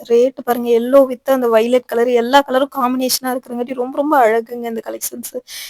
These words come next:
இது வந்து ராமர் கிரீன்ல காமனா வர கலெக்ஷன்ஸ். அ, எல்லாமே புதுசா வந்திருக்குங்க. அதான் கவர் கூட பிரிக்கல. ஒரு ரெண்டு, மூணு சாரி கவர் பிரிச்சிருந்தது உங்ககிட்ட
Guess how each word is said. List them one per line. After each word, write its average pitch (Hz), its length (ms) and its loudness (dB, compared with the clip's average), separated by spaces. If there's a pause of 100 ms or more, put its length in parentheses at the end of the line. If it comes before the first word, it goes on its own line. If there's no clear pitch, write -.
(140)
இது 240 140 -6
வந்து 277 220 2
ராமர் 262 400 4
கிரீன்ல 254 280 0 (120)
காமனா 254 440 -2
வர 233 200 -2
கலெக்ஷன்ஸ். 233 500 -8 (880)
அ, 240 60 -2 (500)
எல்லாமே 330 380 4 (180)
புதுசா 285 340 -2 (100)
வந்திருக்குங்க. 240 480 -4
அதான் 254 240 -2
கவர் 254 260 -4
கூட 262 200 0
பிரிக்கல. 240 380 0
ஒரு 240 160 2
ரெண்டு, 262 220 0
மூணு 269 200 -2
சாரி 294 160 0 (100)
கவர் 262 240 0
பிரிச்சிருந்தது 247 520 -2
உங்ககிட்ட 240 320 -2